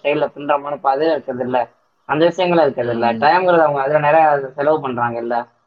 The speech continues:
Speaker 1: முடிய, முடிய,
Speaker 2: ம்.
Speaker 1: முடிய பராமரிக்கிறதுக்கு வந்து சியக்கா, அப்புறம் வீட்லயே செஞ்ச ஷாம்பு,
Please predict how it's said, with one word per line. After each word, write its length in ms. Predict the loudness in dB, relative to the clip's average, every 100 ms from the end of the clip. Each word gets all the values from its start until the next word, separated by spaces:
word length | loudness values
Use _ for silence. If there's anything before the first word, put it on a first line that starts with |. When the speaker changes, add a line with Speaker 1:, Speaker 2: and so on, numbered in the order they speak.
| _ _ -6
Speaker 1:
முடிய, 380 | 0 2 4
முடிய, 420 | 2 2 4 4 2
Speaker 2:
ம். 20 |
Speaker 1:
முடிய 300 | 4 4 2
பராமரிக்கிறதுக்கு 920 | 2 2 4 4 2 2 2 2 0
வந்து 400 | 2 2 2 0 0
சியக்கா, 460 | -2 0 2 2 -2 _ _ _
அப்புறம் 340 | -4 0 2 2
வீட்லயே 300 | 0 0 0
செஞ்ச 320 | 0 0 2 4 2 2 2 2 0 0
ஷாம்பு, 540 | 0 0 0 0